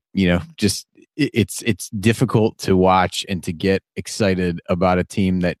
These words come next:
even when things are going well, you're just waiting for the same mistakes to, uh, to creep up again. So we'll, uh, uh, you know, certainly, you know, be here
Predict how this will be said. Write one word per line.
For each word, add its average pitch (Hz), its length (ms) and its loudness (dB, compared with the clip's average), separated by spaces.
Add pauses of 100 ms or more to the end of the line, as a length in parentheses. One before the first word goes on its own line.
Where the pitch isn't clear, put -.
even 107 260 2
when 95 160 2
things 95 220 0
are 95 80 -2
going 87 260 0
well, 85 260 2
you're 85 160 -4
just 90 220 -2
waiting 87 540 0 (440)
for - 160 2
the 90 80 0
same 92 280 2
mistakes - 420 -2
to, 85 280 -4
uh, 80 240 -4 (100)
to - 100 -4
creep 87 260 0
up 82 160 0
again. 78 320 -4
So 85 320 -2 (540)
we'll, 120 280 4
uh, 113 340 4 (160)
uh, 131 100 -12 (300)
you 120 100 0
know, 107 200 -2 (140)
certainly, 117 600 0
you 120 160 -4
know, 107 140 0
be 107 220 2
here 113 340 2